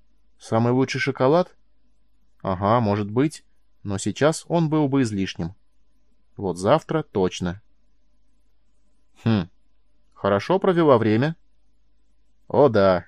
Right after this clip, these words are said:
чудесно. Она откинулась на спинку кушетки и улыбнулась ему почти снизу вверх.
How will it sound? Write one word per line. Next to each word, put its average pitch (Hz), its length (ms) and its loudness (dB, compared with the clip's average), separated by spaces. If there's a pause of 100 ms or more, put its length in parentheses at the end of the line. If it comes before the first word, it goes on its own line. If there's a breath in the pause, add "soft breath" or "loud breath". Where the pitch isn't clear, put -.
(100)
чудесно. 101 720 -2 (1300)
Она 147 300 2
откинулась 160 500 0
на 113 80 2
спинку 107 360 -6
кушетки 156 540 -4 (400)
и 113 80 -6
улыбнулась 113 600 2
ему 147 320 -2 (260)
почти 135 340 0
снизу 147 360 -2
вверх. 95 400 -4